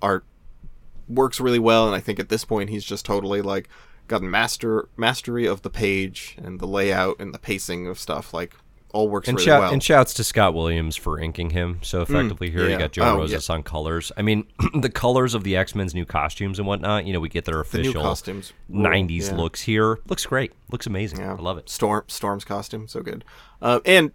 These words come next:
Speaker 1: yeah, I, I always talk about Jim Lee as, like, the, the inker's worst nightmare, 'cause if you ever see his pencils, like,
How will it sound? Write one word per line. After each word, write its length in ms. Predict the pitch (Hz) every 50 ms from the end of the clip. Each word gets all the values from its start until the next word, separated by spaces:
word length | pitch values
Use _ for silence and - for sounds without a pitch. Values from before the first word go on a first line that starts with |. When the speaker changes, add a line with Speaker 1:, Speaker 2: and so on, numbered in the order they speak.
| - - -
Speaker 1:
yeah, 260 | 120 120 117 101 -
I, 180 | - 107 131 147
I 120 | - 147 170
always 180 | 208 196 156
talk 220 | - - 127 127 -
about 240 | 113 104 101 - -
Jim 220 | - 113 101 104
Lee 200 | 101 98 95 95
as, 220 | - 95 98 92 -
like, 280 | 98 95 92 - - - - - - - - -
the, 240 | 110 104 98 95 -
the 260 | - 110 90 - 98
inker's 280 | 104 98 - 101 -
worst 280 | - 101 95 90 - -
nightmare, 340 | 95 95 92 90 92 92 92
'cause 140 | - - 110
if 100 | 104 123
you 80 | 123
ever 140 | 131 123 110
see 220 | - - 113 104
his 140 | 95 107 90
pencils, 600 | - - - 98 104 - 98 87 92 101 - - - - - - - - - - - - - - - -
like, 200 | 110 107 - -